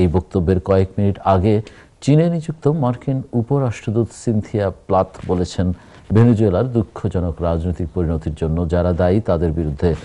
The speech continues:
ব্যবস্থা নেবে ওয়াশিংটন। এছাড়া মার্কিন রিপাবলিকান সিনেটর লিন্ডসে গ্রাহাম রোববার এক সাক্ষাৎকারে এই তথ্য প্রকাশ করে দেন যে ভেনেজুয়েলার প্রেসিডেন্ট নিকোলাস মাদুরোর বিরুদ্ধে সামরিক ব্যবস্থা নেয়ার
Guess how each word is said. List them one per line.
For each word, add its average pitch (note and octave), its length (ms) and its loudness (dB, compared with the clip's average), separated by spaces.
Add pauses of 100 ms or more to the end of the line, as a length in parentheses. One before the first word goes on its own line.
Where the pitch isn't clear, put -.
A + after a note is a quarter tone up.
(280)
ব্যবস্থা D#2+ 440 -2
নেবে D#2 220 0 (160)
ওয়াশিংটন। D2+ 600 -4 (560)
এছাড়া D#2+ 340 -2
মার্কিন D#2+ 360 -2
রিপাবলিকান F2 540 -2 (100)
সিনেটর F#2+ 360 0 (440)
লিন্ডসে B2 380 4 (120)
গ্রাহাম G#2+ 300 2 (260)
রোববার G#2 360 2 (140)
এক F#2 60 -2 (100)
সাক্ষাৎকারে F#2 560 -4 (400)
এই D#2 160 0
তথ্য - 240 -8 (320)
প্রকাশ D#2+ 280 -4 (120)
করে D2 240 2
দেন D2 140 -2 (140)
যে E2+ 100 2 (500)
ভেনেজুয়েলার F#2+ 580 4
প্রেসিডেন্ট F#2+ 400 0 (140)
নিকোলাস G#2 420 2 (500)
মাদুরোর B2 440 2
বিরুদ্ধে A#2 320 0 (140)
সামরিক G#2 420 -2
ব্যবস্থা F#2 320 -2 (100)
নেয়ার D#2 220 -2